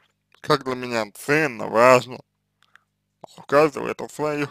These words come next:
свое. Чувствую и вижу, что хочет восстановить отношения, но боится, что снова откажу ему и своим молчанием все испорчу. Ну, во-первых, у молчания,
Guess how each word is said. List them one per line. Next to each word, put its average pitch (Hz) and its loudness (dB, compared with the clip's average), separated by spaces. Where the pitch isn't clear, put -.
свое. 170 -6
Чувствую 190 -4
и 190 -8
вижу, 151 -8
что 127 -12
хочет - -8
восстановить 139 -6
отношения, 127 -4
но 170 -4
боится, 180 0
что - -16
снова 135 -6
откажу 131 -4
ему 190 -12
и 151 -8
своим 131 -2
молчанием 135 -6
все - -10
испорчу. - -12
Ну, 160 -8
во-первых, 160 2
у 135 -12
молчания, 143 -2